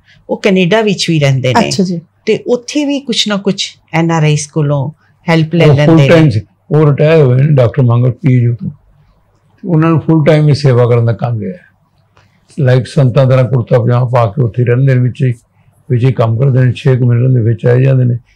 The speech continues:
Speaker 3: ਫਿਰ ਆ ਜਾਂਦੇ ਨੇ। ਕੁਛ finance ਉੱਥੋਂ ਇੰਤਜ਼ਾਮ ਕਰ ਲਿਆਉਂਦੇ ਨੇ।
Speaker 2: ਜ਼ਿੰਦਗੀ ਦੇ ਕੁਛ ਪੜਾਅ ਏਦਾਂ ਦੇ ਹੁੰਦੇ ਨਾ ਕਿ ਇਨਸਾਨ ਥੱਕਿਆ ਹੋਇਆ ਮਹਿਸੂਸ ਕਰਦਾ ਹੈ। ਜਿਵੇਂ ਕਿ ਦੇਖਿਆ ਗਿਆ ਪੰਜਾਹ ਪਾਰ ਕੀਤਾ ਨਹੀਂ ਤੇ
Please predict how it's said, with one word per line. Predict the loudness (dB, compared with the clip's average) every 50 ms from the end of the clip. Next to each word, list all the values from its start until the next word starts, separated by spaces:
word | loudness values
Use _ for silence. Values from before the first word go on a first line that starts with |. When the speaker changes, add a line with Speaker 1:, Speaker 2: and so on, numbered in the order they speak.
| _ _ _ -2
Speaker 3:
ਫਿਰ | 0 2 4
ਆ | 4 2 2
ਜਾਂਦੇ | 2 0 0 0
ਨੇ। | -2 -4 -6 -12 _ _ _ _ _ _ -2
ਕੁਛ | -2 -2 -2 0
finance | 0 2 2 4 4 2 2 0
ਉੱਥੋਂ | -2 -2 0 0 0
ਇੰਤਜ਼ਾਮ | 2 2 2 2 2 2 0 0
ਕਰ | -2 -2
ਲਿਆਉਂਦੇ | -2 -2 -2 -2 -2 -4 -4
ਨੇ। | -6 -6 -10 -14 _ _ _ _ _ _ _ _ _ _ _
Speaker 2:
ਜ਼ਿੰਦਗੀ | 0 2 4 4 4 2 2 2
ਦੇ | 0 0
ਕੁਛ | 0 -2 -2 0
ਪੜਾਅ | 2 4 4 6 4 4 4
ਏਦਾਂ | 2 2 2
ਦੇ | 2 2
ਹੁੰਦੇ | 2 2 0 0
ਨਾ | -2 -2 -4 -6
ਕਿ | -4 -4 -2 0
ਇਨਸਾਨ | 0 0 0 0 0 0 0 0 -2
ਥੱਕਿਆ | -2 -2 -2 0 2 2 4 4 4 4
ਹੋਇਆ | 2 2 0 2 2 4
ਮਹਿਸੂਸ | 4 4 2 2 2 0 -2 -2 -2
ਕਰਦਾ | 0 -2 0 2 2 0
ਹੈ। | 0
ਜਿਵੇਂ | 0 0 0 0 2 0 0
ਕਿ | 0 0
ਦੇਖਿਆ | 2 2 0 -2 -2 -2 -2 0
ਗਿਆ | 0 0 0
ਪੰਜਾਹ | 0 0 0 2 2 4 4 2 2
ਪਾਰ | 4 4 4 4 4 2
ਕੀਤਾ | 0 -2 -2 0 0 0
ਨਹੀਂ | 2 2 0 0
ਤੇ | 2 2 2 2 0